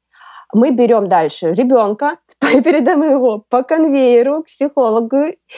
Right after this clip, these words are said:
и собираем, собственно, три показателя. Это показатели обязательно русский, математика и иностранный, чтобы мы понимали, во-первых, психолог считывает, насколько ребенок вообще в принципе готов и хочет, э, переходить в другую школу,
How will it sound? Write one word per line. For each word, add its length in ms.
и 280
собираем, 500
собственно, 540
три 180
показателя. 840
Это 400
показатели 540
обязательно 640
русский, 260
математика 580
и 320
иностранный, 500
чтобы 340
мы 140
понимали, 440
во-первых, 380
психолог 400
считывает, 580
насколько 420
ребенок 500
вообще 240
в 60
принципе 480
готов 440
и 60
хочет, 500
э, 300
переходить 420
в 20
другую 240
школу, 480